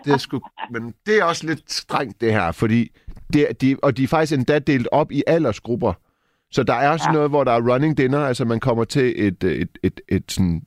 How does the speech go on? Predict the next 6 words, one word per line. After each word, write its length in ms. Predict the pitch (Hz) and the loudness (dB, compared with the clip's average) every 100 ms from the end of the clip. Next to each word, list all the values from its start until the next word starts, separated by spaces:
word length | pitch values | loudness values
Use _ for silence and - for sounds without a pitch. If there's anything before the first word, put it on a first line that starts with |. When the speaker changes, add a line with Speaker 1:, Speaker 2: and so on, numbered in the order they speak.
| _ _ _ _ - - _ _ _ - | _ _ _ _ -12 -12 _ _ _ 0
Speaker 1:
festligt 500 | 147 151 139 120 - | 0 0 -2 -2 -2
selskab, 640 | - 143 170 - 143 113 - 82 | 0 0 0 0 2 2 -2 0
hvor 160 | 110 | 0
der 100 | 101 | 2
er 180 | 92 - | 0 0
middag, 400 | 95 113 160 190 | 2 2 2 0